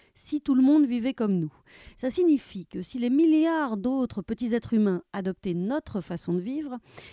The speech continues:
il faudrait tout arrêter à partir de maintenant. Diète et repos pour tout le monde pendant huit mois,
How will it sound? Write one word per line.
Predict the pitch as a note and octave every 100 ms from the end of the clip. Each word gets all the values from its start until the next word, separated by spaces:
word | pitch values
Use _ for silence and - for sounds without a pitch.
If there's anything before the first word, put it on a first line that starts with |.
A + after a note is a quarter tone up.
| -
il | B3
faudrait | D4 C4+ D#4+ -
tout | F#4 D#4+
arrêter | C4 C4 D4
à |
partir | A#3 G#3 A#3
de |
maintenant. | G#3 G3+ E3+ - - -
Diète | E3+ A#3 D4+ - - -
et | A3+
repos | G3+ C#4+ D#4
pour | C4+ A3+
tout | -
le | A3
monde | A3 D4+ -
pendant | G3+ F#3+
huit | G3 B3+ C#4+
mois, | G3+ F#3